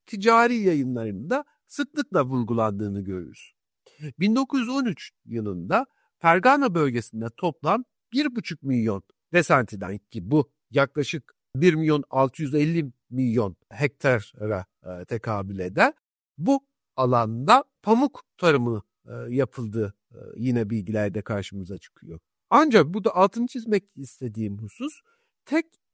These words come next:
ürün odaklı model tahıl üretimini ikinci plana atarak yerel halkın beslenme güvenliğini tehlikeye sokmuştur. Rusya içlerinden gelen tahıl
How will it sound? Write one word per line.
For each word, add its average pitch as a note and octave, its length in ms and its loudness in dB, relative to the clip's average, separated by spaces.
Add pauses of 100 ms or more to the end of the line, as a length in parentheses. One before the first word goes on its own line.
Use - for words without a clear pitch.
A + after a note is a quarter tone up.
ürün G3 420 4 (200)
odaklı A#2 520 -4
model G2 500 -4 (420)
tahıl A3+ 300 2
üretimini E3 640 -4 (320)
ikinci C4+ 380 -2
plana C3+ 340 -2
atarak E3 540 -2 (280)
yerel G3+ 500 2
halkın C3+ 640 -2
beslenme G3 580 0
güvenliğini D3 720 -2 (100)
tehlikeye F#3 560 -2
sokmuştur. - 640 -14 (840)
Rusya C#4 320 0
içlerinden A#2+ 720 0
gelen G#2+ 380 -2
tahıl A#2+ 440 -6